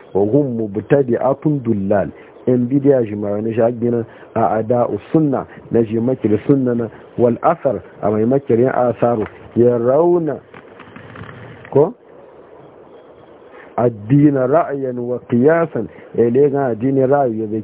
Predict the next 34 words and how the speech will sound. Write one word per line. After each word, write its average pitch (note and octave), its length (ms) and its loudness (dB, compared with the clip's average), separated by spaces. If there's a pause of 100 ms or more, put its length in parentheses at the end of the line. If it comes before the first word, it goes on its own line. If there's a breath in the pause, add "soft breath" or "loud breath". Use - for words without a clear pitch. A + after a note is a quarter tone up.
kiyasi, A2 380 2
wasu B2 280 2
tisanin A2 480 -2
da A2 80 -2
istisani, G#2+ 640 0 (260 loud breath)
wa B2+ 140 0
mi B2+ 160 -2
khalifun G#2+ 600 -2
al-asara, G2+ 680 -2 (240 loud breath)
a F#2 80 -2
na A2+ 120 2
ji A2+ 80 0
mai G#2+ 200 0
lali A#2 260 0
asar G#2+ 420 -2
ba, G2+ 200 -6 (240 loud breath)
wa A2+ 80 6
yubtuluna C3 540 0
al-hadis, A2+ 440 -4 (240)
a G#2 80 -2
ce A#2 140 0
la C#3 180 4
hadisin A#2+ 480 0
ya, A#2+ 160 2 (280 loud breath)
wa A#2 120 4
yarudduna B2 800 2
ala B2+ 200 0
rasul, A2 460 -2 (240 loud breath)
a G#2+ 100 -2
mai A2 200 2
reject G#2+ 420 -2
ya A#2+ 140 0
ga B2 160 2
Annabi B2+ 200 -4